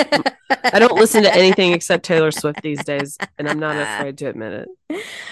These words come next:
Speaker 2: Her black hair flows around her as if it were blown by the wind.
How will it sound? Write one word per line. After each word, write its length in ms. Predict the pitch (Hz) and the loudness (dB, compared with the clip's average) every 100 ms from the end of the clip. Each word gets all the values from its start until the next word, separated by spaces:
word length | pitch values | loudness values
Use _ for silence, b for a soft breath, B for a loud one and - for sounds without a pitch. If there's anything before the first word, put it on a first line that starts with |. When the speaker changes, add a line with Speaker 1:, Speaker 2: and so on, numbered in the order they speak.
| B B | B B
Speaker 2:
Her 200 | - 247 | -4 -2
black 400 | 208 214 226 - | 0 -2 -2 -6
hair 300 | - 220 196 | -6 -4 -4
flows 420 | - 202 190 196 | -4 -6 -4 -4
around 440 | 190 185 180 180 180 | -6 -8 -8 -8 -10
her 300 | 175 165 - | -10 -10 -10
as 160 | 175 170 | -8 -6
if 100 | 185 | -6
it 80 | - | -4
were 120 | 180 | -6
blown 460 | 170 175 180 202 214 | -4 -4 -4 -6 -10
by 120 | 220 | -12
the 140 | 220 | -12
wind. 600 | 208 180 165 - 196 208 | -10 -10 -10 -12 -16 -20